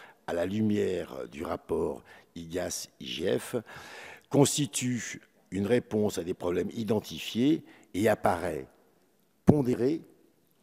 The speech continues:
et équilibrée. Pondérée, car le dispositif actuel garantit pour les bénéficiaires de l'A M E le niveau de soins,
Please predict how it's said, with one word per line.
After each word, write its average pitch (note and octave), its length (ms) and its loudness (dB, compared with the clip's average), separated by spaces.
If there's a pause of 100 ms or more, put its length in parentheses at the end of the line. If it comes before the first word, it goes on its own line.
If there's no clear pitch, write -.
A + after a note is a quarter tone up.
(360)
et D3 260 10 (500)
équilibrée. A2 760 -2 (1300)
Pondérée, D3 880 8
car G#2 320 2
le D#2 180 -4
dispositif A2+ 800 0
actuel C#3+ 600 4 (320)
garantit B2+ 560 4
pour F#2 160 -4
les G2 100 -2
bénéficiaires G2 600 -2
de F2 100 -8
l'A F2 140 -4
M F#2+ 220 0
E C#3+ 220 6 (280)
le F2+ 160 0
niveau B2+ 460 4
de G2 160 -4
soins, G2 520 -2